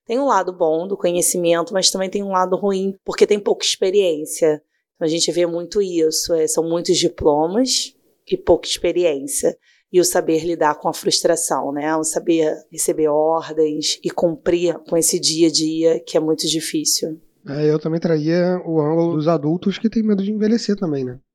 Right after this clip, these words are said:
Speaker 2: Tantos procedimentos estéticos, tantas tinturas de cabelo, tantos cremes, e tanto medo das rugas, porque de fato existe o etarismo, né? E as pessoas idosas, elas são vistas de fato pela sociedade, infelizmente,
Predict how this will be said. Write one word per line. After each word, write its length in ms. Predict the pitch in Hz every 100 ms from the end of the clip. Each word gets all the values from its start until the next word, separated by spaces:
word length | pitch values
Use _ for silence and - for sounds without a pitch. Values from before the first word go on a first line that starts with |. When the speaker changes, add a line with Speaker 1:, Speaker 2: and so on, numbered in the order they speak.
| _ _ _
Speaker 2:
Tantos 260 | 143 143 -
procedimentos 600 | 156 165 147 151 151 131
estéticos, 960 | - 135 143 160 - - 139 - - -
tantas 300 | 139 143 135
tinturas 420 | - 131 139 139
de 80 | 120
cabelo, 720 | 127 110 113 147 143 123 123 _
tantos 320 | 135 135 131
cremes, 600 | - 127 131 151 131 120
e 60 | 127
tanto 200 | 135 135
medo 300 | 139 131 131
das 220 | 131 131
rugas, 560 | 107 143 143 127 - - _ -
porque 280 | 147 139 165
de 80 | 175
fato 380 | - 170 175
existe 320 | 185 156 180 156
o 20 |
etarismo, 400 | 143 131 127 131
né? 340 | 147 156 156 - -
E 80 | 139
as 100 | -
pessoas 300 | 139 139 135
idosas, 420 | 131 139 143 135
elas 240 | 143 135
são 240 | - 143 139
vistas 280 | 139 143 127
de 100 | 123
fato 280 | 135 127
pela 140 | - 135
sociedade, 600 | - 120 123 127 135 131
infelizmente, 680 | 127 131 117 123 135 -